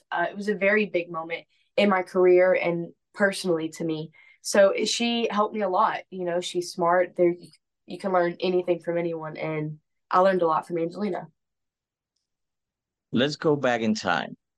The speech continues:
Speaker 2: How did the
Speaker 1: Mm-hmm.
Speaker 2: opportunity working for the N W A came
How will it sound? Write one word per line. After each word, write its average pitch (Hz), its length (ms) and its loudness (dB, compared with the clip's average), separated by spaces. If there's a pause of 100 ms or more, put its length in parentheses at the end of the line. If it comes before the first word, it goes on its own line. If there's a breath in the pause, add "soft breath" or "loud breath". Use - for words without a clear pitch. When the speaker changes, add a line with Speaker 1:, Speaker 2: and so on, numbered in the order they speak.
(120)
Speaker 2:
How 135 180 2
did 151 180 -4
the 139 100 2
Speaker 1:
Mm-hmm. 120 160 2
Speaker 2:
opportunity 127 400 0
working 113 500 -2
for 113 200 -2
the 104 200 -4
N 120 180 0
W 120 340 0
A 113 100 -2
came 120 480 -4